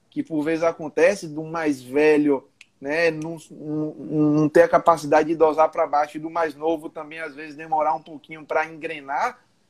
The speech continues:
eu acho que é o ideal. É exatamente onde você encontra uma meia embreagem, um meio termo bacana que faz com que as coisas aconteçam de forma bacana. Se você, Peu,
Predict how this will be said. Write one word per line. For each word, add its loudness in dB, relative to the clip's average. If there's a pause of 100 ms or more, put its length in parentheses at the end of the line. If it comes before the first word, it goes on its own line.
eu -2
acho -2
que -2
é 2
o 0
ideal. 0
É -10
exatamente -6
onde -6
você -4
encontra -4
uma 2
meia 0
embreagem, 4
um -10
meio -6
termo -10
bacana -6
que -16 (760)
faz -6
com -12
que -6
as -4
coisas -4 (420)
aconteçam -2
de -4
forma 4 (340)
bacana. 0
Se -6
você, 2
Peu, 0